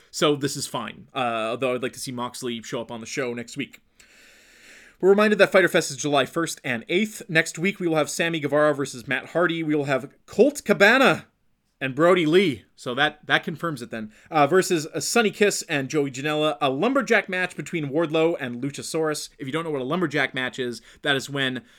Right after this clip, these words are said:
two men fight in the ring while all the other wrestlers surround the ring and make sure the two men stay in the ring. I don't see why this is necessary for Luchasaurus and Wardlow. Both of them seem like they would want to have a competitive match with one another.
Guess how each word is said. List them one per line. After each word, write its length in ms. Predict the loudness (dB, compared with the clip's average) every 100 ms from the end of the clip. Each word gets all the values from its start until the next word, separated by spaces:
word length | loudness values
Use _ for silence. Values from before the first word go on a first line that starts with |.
| -16
two 120 | -2 0
men 200 | 0 0
fight 180 | -2
in 60 | -2
the 80 | -2
ring 240 | -2 -2 -4
while 160 | -2 0
all 160 | 0
the 100 | 0
other 120 | -2
wrestlers 360 | -2 -4 -6 -8 -8
surround 420 | -4 0 0 0
the 60 | -2
ring 220 | -2 -2
and 60 |
make 120 | -4 -4
sure 160 | -6
the 80 | -8
two 180 | -8 -6
men 260 | -6 -8 -10
stay 300 | -6 -4 -4
in 240 | -8 -10
the 80 | -6
ring. 340 | -2 -2 -4 -12 _ _ _ _
I 140 | 0 0
don't 180 | 0
see 160 | -4 -2
why 140 | 0
this 160 | -2 -4
is 140 | -2
necessary 640 | 0 0 0 0 2 2 -2 -8
for 360 | -2 0 0 -2
Luchasaurus 640 | -6 -6 -6 -2 -2 -4
and 220 | -8 -8 -2
Wardlow. 480 | -2 2 0 0 -4 _ _ 0
Both 220 | 0 0
of 40 |
them 140 | -4 -4
seem 260 | -6 -4
like 280 | -4 -6 -2
they 120 | 0
would 140 | 0 -4
want 140 | -4
to 20 |
have 160 | -2 -4
a 40 |
competitive 460 | -8 -6 -6 -6 -2
match 300 | -2 -2 -4
with 80 | -6
one 140 | -4
another. 340 | -2 -2 -2